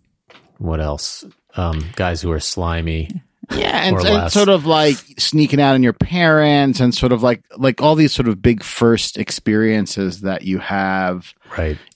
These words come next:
Speaker 2: in high school, you know, like, like, your first sort of taste of adult freedom.
Speaker 1: Right. And it's about sort of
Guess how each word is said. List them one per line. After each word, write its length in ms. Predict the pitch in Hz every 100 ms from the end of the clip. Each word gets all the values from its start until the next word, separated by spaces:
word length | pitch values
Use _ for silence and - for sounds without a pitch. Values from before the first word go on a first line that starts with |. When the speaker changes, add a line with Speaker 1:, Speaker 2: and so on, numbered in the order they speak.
| -
Speaker 2:
in 220 | 117 117
high 340 | 104 - 107 101
school, 500 | - - 98 82 80
you 120 | 95
know, 440 | 98 92 90 90 104
like, 340 | 98 92 - - - -
like, 200 | 107 104 127
your 80 |
first 360 | 117 - 139 -
sort 140 | 135
of 140 | 120 -
taste 340 | 113 110 -
of 120 | 101
adult 460 | 92 92 92 87 -
freedom. 840 | - - 80 80 67 50 - - _ _ _ _ _ _
Speaker 1:
Right. 240 | 110 82 -
And 120 | 107
it's 160 | 110 -
about 420 | 98 98 92 -
sort 200 | - 101
of 180 | 87